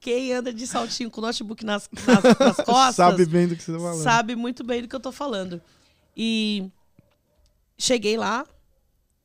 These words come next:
Speaker 1: me buscaram, me levaram até esse restaurante, que era perto da empresa, encontrei com ele lá.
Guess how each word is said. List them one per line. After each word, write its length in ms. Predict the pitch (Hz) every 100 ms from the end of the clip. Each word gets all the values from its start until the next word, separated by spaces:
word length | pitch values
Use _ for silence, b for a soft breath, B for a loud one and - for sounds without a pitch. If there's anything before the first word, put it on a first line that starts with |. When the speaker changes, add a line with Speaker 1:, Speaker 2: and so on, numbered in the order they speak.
| _
Speaker 1:
me 140 | 214
buscaram, 540 | 196 214 - 196 202 247
me 80 | 214
levaram 540 | 208 190 185 208 214
até 320 | 190 - 185
esse 180 | 180 -
restaurante, 640 | - 190 180 175 196 220
que 240 | - 185 175
era 160 | 170
perto 200 | - 170
da 80 | 175
empresa, 340 | 170 196 208 220
encontrei 400 | 214 214 214 220
com 160 | 240
ele 160 | 240 254
lá. 240 | 254 302